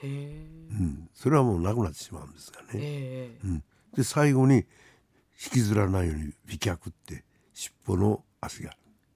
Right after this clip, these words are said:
Speaker 1: 尻尾の足。
Speaker 2: そう。
Speaker 1: へえ。
Speaker 2: だからね、よく見るとね、うまくできてるなと思うじゃありませんか。
Speaker 1: これ毛虫ですか？
Speaker 2: え、
Speaker 1: 毛虫も、
Speaker 2: え、毛虫も、
Speaker 1: 青虫も
Speaker 2: 青虫も同じ。
Speaker 1: そういう作りなんですね。
Speaker 2: はい、はい、はい。
Speaker 1: へ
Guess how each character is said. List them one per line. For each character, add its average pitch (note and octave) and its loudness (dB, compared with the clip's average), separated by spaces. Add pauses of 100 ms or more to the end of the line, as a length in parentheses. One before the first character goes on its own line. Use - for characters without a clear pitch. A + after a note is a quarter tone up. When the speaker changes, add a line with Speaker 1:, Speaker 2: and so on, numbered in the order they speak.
Speaker 1:
尻 - -12
尾 D3 -14
の C3+ -10
足。 C3 -10
Speaker 2:
そ - -4
う。 - -20 (200)
Speaker 1:
へ C3+ -8
え。 - -20
Speaker 2:
だ A2+ 4
か G#2+ 2
ら G2 4
ね、 F2+ 2 (460)
よ D3 4
く - -2
見 G#2+ 6
る D#2 0
と C#2+ -12
ね、 C#2+ -10 (260)
う G#2 -4
ま G#2 0
く - -12
で A#2 -2
き - -18
て - -4
る B2 -2
な C3 -2 (360)
と - 0
思 G3 10
う D3 4
じ G#2 4
ゃ F2+ 0
あ E2 -2
り D2+ -6
ま - -8
せ - -10
ん C2+ -12
か。 - -18
Speaker 1:
こ E3+ -8
れ E3+ -14
毛 E3+ -6
虫 F3 -4
で E3+ -2
す - -12
か？ B2+ -14 (220)
Speaker 2:
え、 A2 4
Speaker 1:
毛 G#2+ 8
虫 G3+ 0
も、 G2 0
Speaker 2:
え、 A2+ 4
毛 D3+ 6
虫 D3 4
も、 A2 4
Speaker 1:
青 F3 4
虫 F3 0
も C3+ 8
Speaker 2:
青 A#2+ 12
虫 A2 6
も A#2+ 6
同 - 0
じ。 - -2
Speaker 1:
そ E3+ 4
う D#3+ 0
い D#3 -4
う C#3 -12
作 - -8
り D3 -6
な A#2+ -8
ん - -4
で F#2 2
す - -10
ね。 G3 -8
Speaker 2:
は A#3+ -8
い、 B3 -12
は - -20
い、 - -16
は D#3 -8
い。 - -12
Speaker 1:
へ - -14